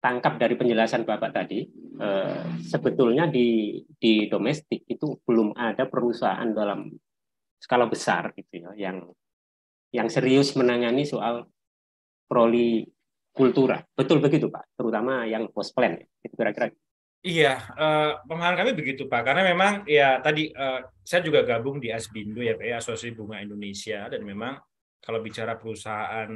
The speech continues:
Speaker 2: skala komersil yang besar, kalau untuk florikultura yang tadi saya bilang tradisional ya, seperti anggrek, bunga potong, itu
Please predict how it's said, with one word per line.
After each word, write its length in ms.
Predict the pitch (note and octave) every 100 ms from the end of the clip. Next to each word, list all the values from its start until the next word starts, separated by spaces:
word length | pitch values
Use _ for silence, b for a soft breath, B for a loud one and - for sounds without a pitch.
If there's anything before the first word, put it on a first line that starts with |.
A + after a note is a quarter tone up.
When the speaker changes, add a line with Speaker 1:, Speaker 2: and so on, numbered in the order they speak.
| G#2+
Speaker 2:
skala 640 | - A2+ G#2+ G#2+ G#2+ G#2
komersil 640 | G2+ A2 G#2+ G#2+ - A#2 G#2+
yang 160 | G#2
besar, 560 | G2 G2 - C#3+ C#3 D3+ _ _ _ _ _ -
kalau 360 | A2+ A2+ A2
untuk 320 | A2 G2+ A2+
florikultura 800 | - A2+ G#2+ G#2 A2 G#2 A2+ G#2+ G#2
yang 440 | G#2 G2+ G2 G2 G2 _ _
tadi 200 | G#2 G2+
saya 160 | G#2 G2
bilang 160 | G2
tradisional 640 | G#2 G#2 G2+ A#2 G#2 B2+ A#2
ya, 280 | G2 F2 F2
seperti 400 | - - - -
anggrek, 880 | A2+ B2+ B2 A2+ G#2+ G#2+ G#2 G2+ -
bunga 360 | G#2 G2+ F#2+
potong, 800 | G2+ A2+ A2+ A2+ A2+ A2+ A2+ A2+ G#2
itu 360 | G#2 C3 B2+